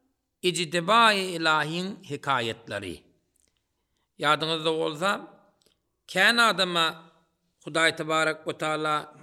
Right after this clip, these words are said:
şi fazla kerem edip de özüne çekdi. Fuzayl ibn Iya-, Iyazyň dastany we, e, arz edin gulluňa Abdullah ibn Mubarak, Abdullah ibn Mubarak'ın kıva, ondan sonra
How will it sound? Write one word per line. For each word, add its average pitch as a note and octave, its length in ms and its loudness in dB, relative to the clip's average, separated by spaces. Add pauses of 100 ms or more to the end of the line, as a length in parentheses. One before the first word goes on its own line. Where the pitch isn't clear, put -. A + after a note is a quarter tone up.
(120)
şi - 560 -2
fazla D3+ 380 -4
kerem D3+ 360 -8
edip D3 360 -8
de D3+ 80 -4
özüne C#3 460 -4
çekdi. G#2+ 640 -10 (240)
Fuzayl D#3 360 -2
ibn D#3 220 -4
Iya-, D3 400 0
Iyazyň D3 540 2
dastany C3+ 600 -2
we, B2+ 220 -4 (920)
e, A#2 300 -6 (240)
arz D3+ 180 0
edin D3+ 300 -4
gulluňa D3 540 -4 (400)
Abdullah D3 680 2
ibn D3 360 0 (1600)
Mubarak, C3 500 2
Abdullah D#3 400 -2
ibn D#3 120 -8
Mubarak'ın C#3 640 -2
kıva, D3+ 540 -2 (360)
ondan D3 320 -4
sonra D3+ 540 0